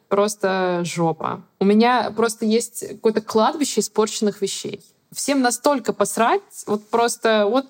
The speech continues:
тяп-ляп, на, пожалуйста, готово. Мама мне привезла на день рождения в подарок картины какой-то художницы из Энгельса. Не знаю, я не то, что не могу сказать, что я сильный эксперт в искусстве, но картины красивые, тут не дать, не взять.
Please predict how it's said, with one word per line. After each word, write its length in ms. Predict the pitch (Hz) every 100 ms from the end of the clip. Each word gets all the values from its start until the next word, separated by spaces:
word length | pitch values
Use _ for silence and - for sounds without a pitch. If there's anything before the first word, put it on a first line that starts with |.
| _
тяп-ляп, 600 | - 370 - 269 302 220
на, 160 | 208 185
пожалуйста, 440 | 190 202 180 -
готово. 360 | 185 185 175 - _
Мама 320 | 180 233 392
мне 220 | 220 214
привезла 500 | 277 226 202 - 208
на 120 | 262 220
день 100 | 202
рождения 440 | 190 - 202 233
в 60 | -
подарок 380 | 175 185 202
картины 460 | - 180 - 185 165
какой-то 260 | - 175 180
художницы 1300 | 180 180 285 294 247 - 233 226 220 208 196 214
из 540 | - - 185 170 165 -
Энгельса. 680 | 180 220 220 202 - - 185 - - -
Не 80 | 175
знаю, 300 | 160 - 160 165
я 300 | - 170 - - - 202
не 80 |
то, 80 | 190
что 120 | -
не 60 | 185
могу 160 | 190 190
сказать, 200 | 180 180
что 120 | 170
я 60 |
сильный 420 | - 185 170 165 -
эксперт 520 | - - 185 - -
в 260 | 180 180
искусстве, 480 | 190 - - - 175 -
но 320 | 196 247 254
картины 400 | - 269 381 403
красивые, 560 | 339 294 - 180 151 -
тут 240 | - 254
не 100 | 226
дать, 280 | 220 247 -
не 100 | 269
взять. 260 | 233 151